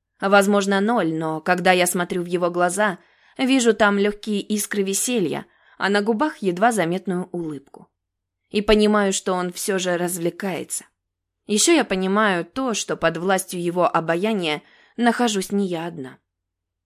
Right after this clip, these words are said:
Его прямолинейность, открытость. Несмотря на краткость, которой у него просто исключительный талант, он завладел вниманием. Кажется, он обаял всех. Моего отца, Марину и её подругу,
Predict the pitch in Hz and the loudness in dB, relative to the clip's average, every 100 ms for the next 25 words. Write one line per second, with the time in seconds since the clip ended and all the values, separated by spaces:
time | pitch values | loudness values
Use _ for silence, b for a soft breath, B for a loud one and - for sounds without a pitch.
0 | _ - 196 185 180 180 175 170 175 175 | _ 0 2 4 2 0 0 0 -2 -2
1 | 214 185 165 - - b b 165 - 196 | -4 -6 -8 -14 -20 b b -2 -2 -2
2 | 214 220 - - _ _ _ _ _ _ | 0 0 -4 -8 _ _ _ _ _ _
3 | _ - 196 - 196 196 190 190 190 226 | _ -2 0 2 2 4 4 2 2 0
4 | 220 - 156 - - 165 180 175 175 180 | 0 0 -6 -6 -4 -2 2 2 2 2
5 | 180 180 185 - 185 175 196 196 196 175 | 0 0 -2 2 0 0 -2 -2 -2 -4
6 | 170 165 180 190 220 170 - - 214 202 | -4 -2 0 2 0 -2 -6 -2 0 2
7 | 208 202 208 214 196 208 214 214 143 139 | 2 2 2 2 0 0 -2 -2 -4 -8
8 | 143 _ _ _ _ _ _ - 269 269 | -14 _ _ _ _ _ _ 0 2 2
9 | 262 262 254 240 233 247 247 247 - 170 | 0 0 2 2 2 0 -2 -4 -6 -6
10 | 139 - b b b 180 180 180 208 165 | -10 -18 b b b 0 2 2 2 0
11 | 156 - 202 202 170 165 165 220 202 170 | -2 0 2 2 2 0 0 0 0 0
12 | 156 143 170 185 156 165 220 190 175 | -4 -4 -4 -2 -2 2 2 2 0